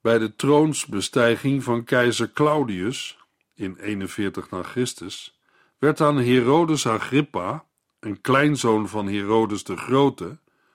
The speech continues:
Mattheüs twee vers één, en prinses Mariamne het koningschap over vrijwel het hele gebied van zijn grootvader gegeven. Zijn grootmoeder, Mariamne,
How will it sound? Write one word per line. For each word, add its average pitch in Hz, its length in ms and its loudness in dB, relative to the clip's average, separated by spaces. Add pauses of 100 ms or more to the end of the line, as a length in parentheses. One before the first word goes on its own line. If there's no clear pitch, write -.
(140)
Mattheüs 85 520 -10
twee 87 280 -8
vers - 300 -16
één, 101 440 -10 (580)
en 135 240 0
prinses 127 800 2 (260)
Mariamne 120 1000 0 (560)
het - 220 -6
koningschap 170 720 2
over 135 360 0
vrijwel 127 520 2
het 113 120 -2
hele 160 340 0
gebied 147 420 -4
van 127 180 -2
zijn 113 240 -2
grootvader 123 680 0
gegeven. 92 680 -10 (680)
Zijn 131 280 2
grootmoeder, 120 800 0
Mariamne, 113 920 -2